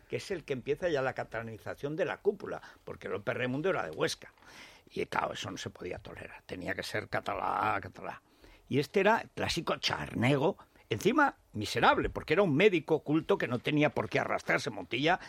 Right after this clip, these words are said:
es un analfabeto y entiendo que se arrastre, pero Gutiérrez no, es la sumisión a lo que era el magma siniestro que se crea en torno a Pujol desde finales de los setenta, principios de los ochenta. Y aparecen protegiendo la, los abusos sexuales de, en la abadía de Montserrat,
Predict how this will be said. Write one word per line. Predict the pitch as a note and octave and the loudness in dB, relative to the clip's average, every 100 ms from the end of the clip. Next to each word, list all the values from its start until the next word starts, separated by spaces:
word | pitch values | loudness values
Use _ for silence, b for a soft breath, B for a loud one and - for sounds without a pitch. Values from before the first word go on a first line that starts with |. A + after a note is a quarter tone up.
| B | B
es | A2+ | -4
un | C3+ C3 | -2 0
analfabeto | C3 A#2 B2 C3+ - D#3+ | 0 -2 -2 -2 -2 -2
y | |
entiendo | A#2+ G#2 D3 A#2 | -4 -4 -2 -2
que | G#2+ | -6
se | G2 | -6
arrastre, | F#2+ D#3+ G3 A#2 - B - | -2 -2 -2 -6 -10 B -6
pero | A#2+ A#2+ | -2 0
Gutiérrez | A2 G3 G#3 F#3+ | 2 2 2 0
no, | C#3+ F3+ - B | 0 -4 -6 B
es | - D#3 | -2 0
la | G3 A#2+ | 0 -2
sumisión | - D3 A#2+ G#2+ F#3 G3 G3 B B | -4 -4 -4 -4 -2 -2 -4 B B
a | - | -2
lo | A2 - | -2 0
que | |
era | E3 | 2
el | E3 A#2 | 2 2
magma | A#2+ F3 F#3+ F3 | 2 0 0 -4
siniestro | C#3 B2 G#2+ D#3 C3 - C3 B B | -4 -4 -2 -2 -2 -6 -10 B B
que | G2+ | -6
se | G#2 | -4
crea | A2+ D3 | 0 0
en | B2+ | 0
torno | B2 A#2+ | -2 -2
a | A2 | -4
Pujol | G#2 A#2 B2 - b b | -4 -2 -2 -4 b b
desde | A#2 A2 G2 | -4 -2 -4
finales | A#2 B2+ C#3+ C3+ | -2 -2 -2 -2
de | A#2 | -2
los | G#2+ - | -4 -6
setenta, | F#2+ E3 E3 C3+ | -4 -2 -2 -2
principios | A#2+ F#2+ A#2 G#2+ F#2 | -6 -8 -8 -8 -8
de | |
los | F2 | -8
ochenta. | F#2 - - - b b b b - | -12 -16 -20 -20 b b b b 0
Y | C#3+ | 2
aparecen | C#3 C3 A3 A3+ A#3+ | 2 2 2 2 -2
protegiendo | - D3 - A#2 - A3+ A#3+ - - - b b b b b _ - | 2 0 0 -4 -2 2 2 2 -2 -4 b b b b b _ 2
la, | C#3+ C3+ - | 6 6 4
los | C#3+ B2 - | 2 2 0
abusos | C3 A3+ - F3 | 0 0 -2 -2
sexuales | C3 - - G3 F3 C#3+ | -2 -4 2 2 2 0
de, | B2+ | 0
en | A#2 | 2
la | |
abadía | A2 A2 G#3 | 2 2 2
de | F3 | 2
Montserrat, | A#2+ - C#3 G3 | -2 -2 -2 -2